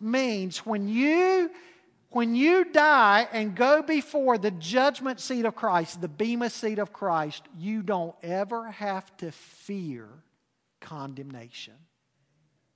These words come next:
Romans eight one says, "There is now therefore no condemnation to those who are in Christ Jesus." Christ has taken condemnation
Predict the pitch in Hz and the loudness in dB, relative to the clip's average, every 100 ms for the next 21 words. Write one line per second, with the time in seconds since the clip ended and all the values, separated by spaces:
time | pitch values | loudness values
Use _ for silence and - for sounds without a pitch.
0 | _ _ _ _ _ _ _ _ 185 220 | _ _ _ _ _ _ _ _ 2 4
1 | 311 320 226 294 330 247 311 320 214 185 | 4 4 6 6 4 0 2 4 2 0
2 | 240 214 196 220 220 214 208 226 262 254 | 0 0 0 0 0 -2 0 0 2 2
3 | 233 - 220 190 202 240 - 226 226 247 | 0 -2 -4 0 2 0 -2 -8 -6 -6
4 | 220 170 156 175 160 190 170 147 160 139 | -6 -6 -6 -12 -6 -6 -6 -8 -12 -10
5 | 143 127 - 120 127 - 220 247 202 - | -12 -14 -16 -18 -16 -16 -14 -12 -14 -20
6 | _ - - _ _ _ _ - _ _ | _ -20 -20 _ _ _ _ -20 _ _
7 | _ - - 214 226 233 269 277 - 294 | _ -10 -4 4 6 8 6 4 0 2
8 | 285 - - 285 302 233 - 196 185 196 | 2 -2 -2 4 4 4 -2 -4 -2 -4
9 | 202 - _ _ _ _ - 240 254 285 | -10 -16 _ _ _ _ 0 4 4 4
10 | 269 294 294 247 220 214 185 - 226 220 | 2 2 2 4 4 4 0 0 0 -2
11 | 214 | -8